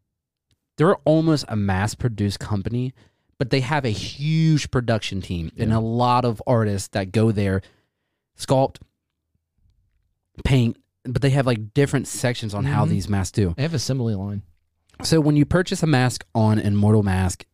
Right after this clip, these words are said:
Speaker 1: you, you pay for the process, obviously, but you're gonna wait between,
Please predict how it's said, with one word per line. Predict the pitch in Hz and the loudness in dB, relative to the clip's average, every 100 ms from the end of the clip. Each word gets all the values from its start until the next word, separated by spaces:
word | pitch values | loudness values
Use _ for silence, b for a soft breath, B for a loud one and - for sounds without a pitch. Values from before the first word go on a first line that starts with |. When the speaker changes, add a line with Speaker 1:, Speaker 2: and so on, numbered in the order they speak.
| - | -8
Speaker 1:
you, | 120 107 104 104 | 2 4 6 4
you | 107 104 | 2 0
pay | - 107 | 2 0
for | - | -2
the | 135 | -4
process, | - 98 - 98 - | -2 -2 0 -2 -2
obviously, | 87 87 82 85 87 - _ _ _ _ _ | -4 -2 -4 -4 -6 -8 _ _ _ _ _
but | 127 | -4
you're | 117 143 | 0 0
gonna | 170 156 | 2 0
wait | 117 143 151 | 2 0 -2
between, | 120 120 107 101 107 | -4 -2 0 -2 -6